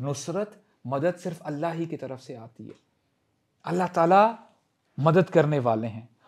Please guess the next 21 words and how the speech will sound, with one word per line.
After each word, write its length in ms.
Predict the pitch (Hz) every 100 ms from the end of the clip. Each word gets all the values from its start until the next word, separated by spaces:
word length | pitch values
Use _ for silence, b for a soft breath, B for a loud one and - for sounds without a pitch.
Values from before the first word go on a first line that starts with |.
| b
और 160 | 147
आप 200 | 147 190 -
ईमान 360 | 165 135 156 196
तो 160 | 214
देखें, 380 | 156 135 131 117 135 - _ _ _ _ _ _ _
our 220 | 151 165 175 151
Palestinian 600 | 156 160 - 220 233 139
brothers 360 | 156 180 165 139
and 120 | 123
sisters, 280 | 185 - 165
they 120 | 151
have 120 | 127 -
always 400 | 185 202 226 170
inspired 600 | 151 117 - 120 127 107 101
us। 60 | - - _ _ _ _
कितने 360 | 196 202 214 247
साल 480 | - - 160 180 220
गुजर 320 | 160 143 170
चुके 320 | 165 120 -
हैं, 360 | 127 113 135 - _ _ _ _ _ _ _ _
वो 80 | -